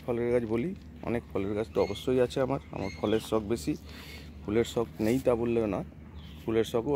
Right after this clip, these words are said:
আছে। তো যেই রকম, আহ, যেটুকু, যেটুকু ফাঁকে, ছাদে ফাঁকা জায়গা আছে,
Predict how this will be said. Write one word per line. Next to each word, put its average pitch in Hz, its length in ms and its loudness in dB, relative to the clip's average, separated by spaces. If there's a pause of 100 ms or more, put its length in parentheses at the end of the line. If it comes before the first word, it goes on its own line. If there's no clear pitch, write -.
আছে। - 160 -4 (500)
তো - 80 -8
যেই 165 180 2
রকম, 160 280 0
আহ, - 880 -4 (220)
যেটুকু, 139 320 0
যেটুকু 135 300 2 (100)
ফাঁকে, 127 280 0 (200)
ছাদে 117 300 2 (380)
ফাঁকা 120 200 0
জায়গা 120 320 6
আছে, 131 200 2